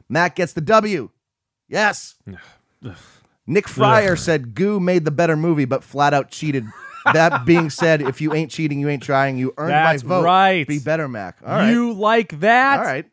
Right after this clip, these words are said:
Speaker 2: I agree.
Speaker 1: I draft all four Ninja Turtles. Balls in your court.
Speaker 2: Mac, if you drafted one of them, I would take the next
Speaker 1: <laughs>
Speaker 2: two immediately.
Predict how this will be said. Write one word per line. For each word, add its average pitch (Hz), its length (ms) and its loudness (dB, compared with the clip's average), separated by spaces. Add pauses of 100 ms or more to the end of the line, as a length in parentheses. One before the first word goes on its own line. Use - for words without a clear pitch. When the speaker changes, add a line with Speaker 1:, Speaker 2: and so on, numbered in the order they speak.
(120)
Speaker 2:
I 202 220 6
agree. 226 640 2
Speaker 1:
I 147 100 -2
draft 156 380 -6
all 151 160 2
four 156 220 -4
Ninja 143 200 -4
Turtles. 95 460 -6 (320)
Balls 120 220 -4
in 123 80 -4
your 107 120 -4
court. 82 300 -14 (220)
Speaker 2:
Mac, 135 320 0
if 101 80 -8
you 165 100 -4
drafted 175 360 0
one 127 220 -6
of 113 60 -6
them, 104 80 -10
I 113 120 -4
would 131 120 0
take 139 240 2
the 139 80 0
next 147 320 -2
Speaker 1:
<laughs> - 80 2
Speaker 2:
two 160 200 2
immediately. 127 580 -6